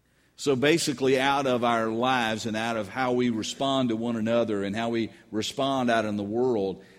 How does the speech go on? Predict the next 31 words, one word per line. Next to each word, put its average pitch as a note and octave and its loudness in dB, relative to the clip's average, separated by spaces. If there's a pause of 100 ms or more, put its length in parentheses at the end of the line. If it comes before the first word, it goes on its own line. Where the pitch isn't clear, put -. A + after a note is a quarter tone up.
(100)
this D#3+ 0
really D3 2
led B2 4
me A2 -2
to D#3+ 0
it. A2 2
And, A2 -6 (200)
and D#3 2
the D#3+ 4
reason G3 2
is C3+ 0
this, C3 2
because, B2+ 0 (340)
uh, C#3 -2 (200)
how C4 -2
we C4 0
live D3+ 4
makes C3 -2
a A#2 -6
difference. - -6 (1500)
How A3+ 0
we C4 2
live E3+ 2 (220)
has C#3 0
an C3 0
impact. - -4 (960)
And E3+ 2
as E3 2
we A#3 -2
consider F3+ 0
this, A2 0